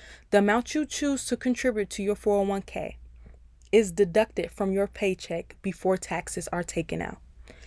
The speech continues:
And most companies, like I said, a lot of companies not only offer four oh one K,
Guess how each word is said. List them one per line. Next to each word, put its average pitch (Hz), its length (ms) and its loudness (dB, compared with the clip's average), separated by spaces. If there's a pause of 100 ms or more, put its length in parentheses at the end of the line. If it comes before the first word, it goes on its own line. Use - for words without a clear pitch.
(260)
And 196 140 6
most 202 320 4
companies, 190 680 0
like 196 200 0
I 208 100 0
said, 170 400 0 (380)
a 185 100 4
lot 196 260 2
of 285 120 -4
companies 180 540 -2
not 214 160 -2
only 233 260 2
offer 220 260 0
four 185 220 0
oh 175 40 -2
one 175 200 -4
K, 165 320 -6